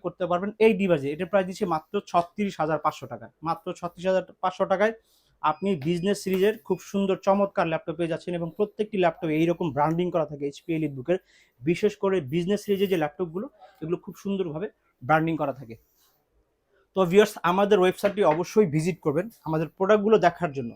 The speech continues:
অবশ্যই ভিজিট করবেন। আর যারা ঢাকার বাইরে থেকে বা ঢাকার ভিতর থেকে যারা কুরিয়ার সার্ভিসে আমাদের এই প্রোডাক্টগুলো পারচেজ করতে যাচ্ছেন, তাদের জন্য মাত্র এক হাজার টাকা বুকিং মানি দিয়ে আপনার পছন্দের ল্যাপটপই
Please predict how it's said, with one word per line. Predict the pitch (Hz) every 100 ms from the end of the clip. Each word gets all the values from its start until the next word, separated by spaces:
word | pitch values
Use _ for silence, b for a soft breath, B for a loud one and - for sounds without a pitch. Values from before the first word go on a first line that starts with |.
| -
অবশ্যই | 165 202 220 175
ভিজিট | 170 -
করবেন। | 147 127 147
আর | 143
যারা | 170 143
ঢাকার | 147 190 165
বাইরে | 170 175 180
থেকে | 190 202
বা | 208 165
ঢাকার | 170 151
ভিতর | 165 180 190
থেকে | 185
যারা | 175 170 -
কুরিয়ার | 208 226 226 214
সার্ভিসে | 202 208 220 220 _ b b b b
আমাদের | 190 214 220
এই | 220 208
প্রোডাক্টগুলো | 202 190 190
পারচেজ | 180 214 202 214
করতে | - 202
যাচ্ছেন, | 175 - - - _ b b -
তাদের | 208 220
জন্য | 233 233 226
মাত্র | 220 226 202 214
এক | -
হাজার | 226 233 226
টাকা | 226 202 175
বুকিং | 190 226 220
মানি | 208 208 185 147
দিয়ে | 180 214 - _ _ _ _ -
আপনার | 156 - 190
পছন্দের | 185 208 214 208
ল্যাপটপই | 190 202 208